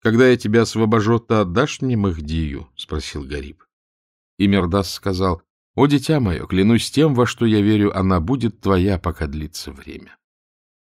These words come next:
И тогда Гариб развязал его и сказал: "Иди к коням,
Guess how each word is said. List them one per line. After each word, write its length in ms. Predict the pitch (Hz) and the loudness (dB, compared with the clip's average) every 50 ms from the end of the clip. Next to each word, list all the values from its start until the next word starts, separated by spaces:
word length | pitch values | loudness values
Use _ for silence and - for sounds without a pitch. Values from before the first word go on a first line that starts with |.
| _ _ _ _ - | _ _ _ _ -4
И 80 | 110 | -2
тогда 260 | 110 165 165 180 208 190 | 0 2 2 4 4 4
Гариб 300 | 135 135 151 175 - 127 | 4 4 2 2 0 0
развязал 500 | 127 107 90 101 101 82 87 101 120 131 | -2 0 0 -2 -2 0 0 0 0 0
его 200 | 131 127 117 107 | 0 2 2 2
и 40 | |
сказал: 480 | 95 - - 104 92 80 92 95 98 95 | 2 0 -2 -2 -2 0 0 0 0 0
"Иди 300 | - 107 127 120 123 127 | -2 -2 -2 -2 -2 -4
к 100 | 123 _ | -6 _
коням, 540 | - - 107 98 95 90 76 69 57 55 - | -4 -2 -2 0 0 -2 -2 -6 -10 -16 -18